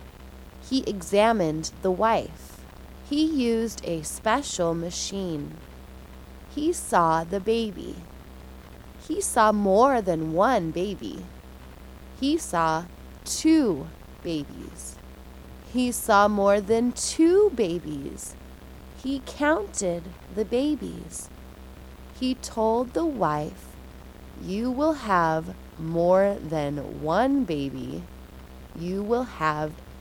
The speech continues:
eight babies." The wife couldn't believe it.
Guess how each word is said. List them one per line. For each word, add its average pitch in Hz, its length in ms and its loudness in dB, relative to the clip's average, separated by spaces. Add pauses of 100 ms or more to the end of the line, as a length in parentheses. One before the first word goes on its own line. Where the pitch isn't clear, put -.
(140)
eight 190 500 0 (280)
babies." 135 720 -6 (800)
The 185 160 2
wife 170 760 -2 (400)
couldn't 175 760 0
believe 156 480 -2
it. - 480 -12